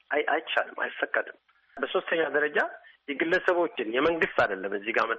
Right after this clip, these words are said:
መጠንቀቅ ያለበት። ህገ መንግስቱ ምንድን ነው የሚለው? የግለሰቦችን መልካም ዝና ወይም መልካም ስም ማጥፋት አይቻልም።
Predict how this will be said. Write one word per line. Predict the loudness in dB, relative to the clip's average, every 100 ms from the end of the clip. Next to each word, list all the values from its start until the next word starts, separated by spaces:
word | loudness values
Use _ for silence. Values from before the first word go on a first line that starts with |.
| -2
መጠንቀቅ | -2 0 0 2 2
ያለበት። | 2 0 -2 -4 -4
ህገ | 0 2 2
መንግስቱ | 2 2 -2 0
ምንድን | -2 -2 -2 2
ነው | 4
የሚለው? | 4 2 -2 -10 -16 -2
የግለሰቦችን | 0 2 2 2 2 2 2 2 0 -2 -4 0 0
መልካም | 0 2 0 2 0
ዝና | -2 0 -2 -4 _ _ -10
ወይም | -4 0 0
መልካም | 2 2 2 0
ስም | -4 -6 -6 _
ማጥፋት | 0 2 2 2 4
አይቻልም። | 0 0 -2 -4